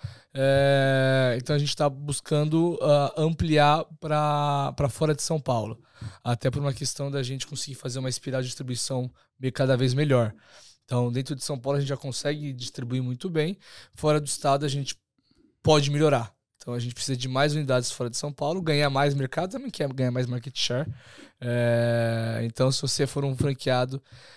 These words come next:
Speaker 2: que pretende ficar com a barriga no balcão, a franquia do açougue tá te procurando. O açougue precisa de um franqueado barriga no balcão mesmo, sabe? O cara que vai viver aquela operação. Você fala assim, "Ah, Neto, eu vou comprar cinco franquias de açougue." Fala, "Não, velho, não compra."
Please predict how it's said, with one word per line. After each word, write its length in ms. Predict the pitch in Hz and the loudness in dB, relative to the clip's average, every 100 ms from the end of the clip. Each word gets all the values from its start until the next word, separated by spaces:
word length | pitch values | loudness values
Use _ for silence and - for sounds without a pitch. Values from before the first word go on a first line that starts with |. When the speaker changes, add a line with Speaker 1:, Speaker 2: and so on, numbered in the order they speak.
| - _ - | -20 _ -8
Speaker 2:
que 100 | 160 | 4
pretende 480 | 208 185 214 214 185 | 6 6 4 2 0
ficar 260 | - 185 | 2 2
com 140 | - 196 | 4 2
a 40 | |
barriga 540 | 170 156 123 220 262 226 | 6 4 4 2 4 4
no 80 | |
balcão, 600 | 185 156 139 - 131 170 240 _ _ _ - | 6 4 4 0 0 0 -6 _ _ _ -10
a 100 | 123 | -6
franquia 340 | 147 135 147 | -4 -2 -2
do 80 | 143 | -2
açougue 420 | 127 - 127 131 | -2 -2 -4 -4
tá 140 | 127 127 | -4 -4
te 80 | |
procurando. 520 | - 135 - 143 110 110 _ - - _ - | -4 -4 -2 0 -2 -8 _ -20 -20 _ 2
O 80 | |
açougue 460 | 151 143 - 180 156 | 2 2 4 4 4
precisa 360 | 139 147 151 151 | -4 -4 -2 -2
de 60 | |
um 40 | 156 | -2
franqueado 420 | - 143 - 143 | -2 -4 -2 0
barriga 320 | 151 131 147 | 2 2 0
no 80 | 160 | 0
balcão 380 | 175 175 160 160 | 0 0 -2 0
mesmo, 400 | 131 110 143 120 | 0 0 -4 -12
sabe? 300 | - 127 117 - _ _ - - | 0 0 0 -6 _ _ -20 -20
O 40 | - | -4
cara 160 | 143 | -2
que 140 | 139 151 | 0 2
vai 140 | 156 | 2
viver 460 | 147 175 127 170 226 | 2 0 6 8 8
aquela 360 | 196 - 185 | 4 0 2
operação. 640 | 185 185 190 185 - 135 117 | 2 2 -2 0 -2 -4 -6
Você 220 | 120 - 170 | -6 -4 -4
fala 200 | 143 175 | 0 -2
assim, 160 | 151 | 0
"Ah, 60 | 214 | -4
Neto, 200 | 208 202 | -4 -4
eu 40 | 185 | -6
vou 120 | 196 | -6
comprar 360 | 202 180 196 | -6 0 0
cinco 300 | 185 - 240 | 0 -2 -6
franquias 440 | - 202 175 208 196 | -6 -6 -2 -2 0
de 60 | 185 | 0
açougue." 340 | - 165 127 | 0 -4 -6
Fala, 200 | - 135 | -8 -8
"Não, 220 | 170 156 | -6 -6
velho, 200 | 135 50 | -6 -8
não 120 | 156 | -8
compra." 340 | 175 - - | -6 -8 -10